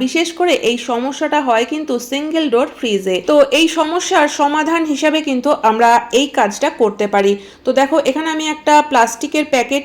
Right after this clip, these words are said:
নিয়ে নিয়েছি। তো এই ধরনের প্লাস্টিকের প্যাকেট কিন্তু আমাদের সকলের বাড়িতেই থাকে। তো তারপরে দেখো, আমি পেছনের দিক থেকে কিছুটা অংশ কেটে বাদ দিয়ে দিলাম, আর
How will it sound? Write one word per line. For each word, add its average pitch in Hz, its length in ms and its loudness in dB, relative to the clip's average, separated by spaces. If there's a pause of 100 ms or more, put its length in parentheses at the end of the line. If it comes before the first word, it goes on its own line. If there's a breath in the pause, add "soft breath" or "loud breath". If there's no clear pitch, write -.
নিয়ে 277 220 -2
নিয়েছি। 285 300 -4 (160)
তো 247 60 4 (280)
এই 269 80 0 (100)
ধরনের 311 380 2
প্লাস্টিকের 262 500 0
প্যাকেট 240 340 -2
কিন্তু 302 180 -6 (100)
আমাদের 254 240 0 (160)
সকলের 226 380 0 (100)
বাড়িতেই 208 400 -2 (120)
থাকে। 185 300 -2 (400 loud breath)
তো 269 60 2 (120)
তারপরে 277 420 4
দেখো, 247 240 0
আমি 247 120 -2 (120)
পেছনের 294 500 -2
দিক 302 200 -4
থেকে 302 220 -4
কিছুটা 285 240 -2 (100)
অংশ 269 140 -6 (140)
কেটে 269 300 0
বাদ 240 200 2
দিয়ে 277 180 0
দিলাম, 277 200 0 (180)
আর 214 80 2